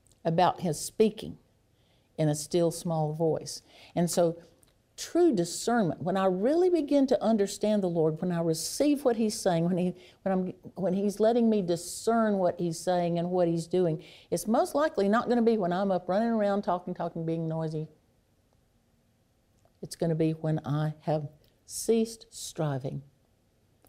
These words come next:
and I'm willing to just be still. So what does he say? "Stop striving and know."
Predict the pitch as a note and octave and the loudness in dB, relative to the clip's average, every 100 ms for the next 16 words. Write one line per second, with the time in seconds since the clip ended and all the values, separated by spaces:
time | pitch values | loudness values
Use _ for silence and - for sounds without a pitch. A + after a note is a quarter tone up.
0 | - E3 D3+ D#3+ E3+ E3 D#3+ D#3+ D#3 - | -6 0 0 2 4 4 2 -4 -8 -4
1 | D#3+ D3+ - _ _ D#3 D3+ - - G3 | -4 -4 -8 _ _ -4 -4 -6 -4 0
2 | F#3 D#3 - F#3 G3 F#3+ G3 - G#3+ E3+ | 0 0 0 2 2 2 -2 2 4 4
3 | - - - - - A3+ C#4+ - - G#3+ | -2 -20 -10 -8 2 2 2 0 -2 2
4 | F3+ E3+ F#3+ G#3 - F#3+ F#3+ F#3+ - - | 4 4 2 0 0 0 0 -4 -12 -4
5 | G3+ G#3 C#4+ E4+ D#4+ B3+ E3+ C3 | 0 2 4 6 8 8 6 2